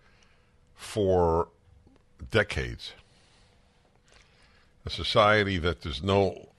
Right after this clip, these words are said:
no longer take the Ten Commandments seriously. It took the Ten Commandments seriously most of its history. The Ten Commandments are exactly,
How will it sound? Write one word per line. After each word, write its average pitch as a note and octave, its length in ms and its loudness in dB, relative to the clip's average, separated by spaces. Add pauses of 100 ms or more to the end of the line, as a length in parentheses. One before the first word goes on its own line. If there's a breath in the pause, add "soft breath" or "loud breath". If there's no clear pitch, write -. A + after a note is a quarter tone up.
(120)
no G#2 180 6
longer G2 440 2
take - 320 -4
the - 80 -20
Ten F#2+ 200 -4
Commandments D#2+ 540 -4
seriously. A#2 720 0 (1120 soft breath)
It - 120 -6
took - 200 0
the F2+ 80 -14
Ten G2+ 180 0
Commandments E2+ 480 0
seriously F#2 440 -4
most F2 280 0
of D#2 120 -10
its D#2+ 120 -8
history. A2+ 400 -4
The F2+ 80 -6
Ten G2+ 180 -4
Commandments F2+ 640 -6 (540 loud breath)
are G2 180 4
exactly, F#2+ 840 2